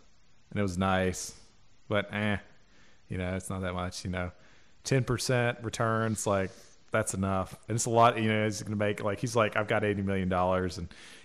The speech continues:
you know, in, in terms of visionaries that captured a percentage of their, uh,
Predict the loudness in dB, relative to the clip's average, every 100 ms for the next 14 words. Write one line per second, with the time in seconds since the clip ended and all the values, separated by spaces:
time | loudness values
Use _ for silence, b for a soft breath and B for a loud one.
0 | 0 2 2 -2 0 -2 0 2 2 0
1 | 0 -8 b b b -20 -20 -20 -20 -20
2 | -6 4 4 4 0 2 2 2 -2 -4
3 | -4 0 0 0 -6 -6 -6 -8 -6 -6
4 | -4 -4 -6 -6 -6 -4 -2 -2 -2 -2
5 | -2 -6